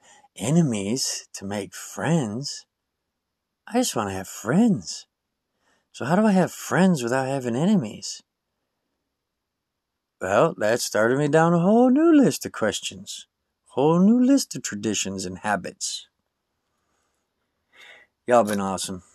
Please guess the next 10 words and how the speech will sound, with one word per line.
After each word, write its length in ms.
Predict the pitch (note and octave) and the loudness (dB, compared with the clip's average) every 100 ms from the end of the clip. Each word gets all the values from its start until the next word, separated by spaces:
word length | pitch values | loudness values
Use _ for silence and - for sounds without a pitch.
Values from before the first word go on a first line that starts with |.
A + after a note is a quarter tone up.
| _ _ _ _ | _ _ _ _
I 120 | G#2+ | -8
truly 360 | G#2 - G#2 G2 | -6 -6 -4 -4
appreciate 520 | F2+ - F#2+ - F#2 | -4 -8 -8 -8 -8
each 240 | F#2+ F#2+ G2 | -8 -8 -8
and 80 | |
every 180 | G2 F#2 | -8 -6
one 160 | F#2+ F#2+ | -6 -6
of 60 | |
you 80 | F#2+ | -6
motherfuckers. 800 | F#2 F2 F2 F#2 F2 F2+ - | -6 -8 -12 -12 -12 -14 -14